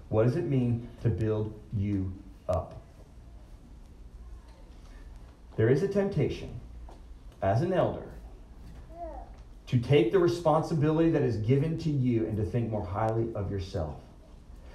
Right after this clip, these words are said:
And you can have the temptation that if you do better, that you are better, that you are better than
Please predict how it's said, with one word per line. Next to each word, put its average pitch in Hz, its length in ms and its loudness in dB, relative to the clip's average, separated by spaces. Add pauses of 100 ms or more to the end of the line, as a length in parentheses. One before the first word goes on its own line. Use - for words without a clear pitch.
(120)
And 135 200 8
you 196 180 2
can 226 160 4
have 196 220 6
the 208 100 4
temptation 165 960 0
that 143 100 4
if 165 120 6
you 160 160 6
do 156 160 6
better, 175 680 8 (220)
that 147 140 2
you 208 260 2
are 285 260 10
better, 120 420 0 (320)
that 170 160 8
you 214 180 4
are 180 120 8
better 185 340 10
than 202 200 4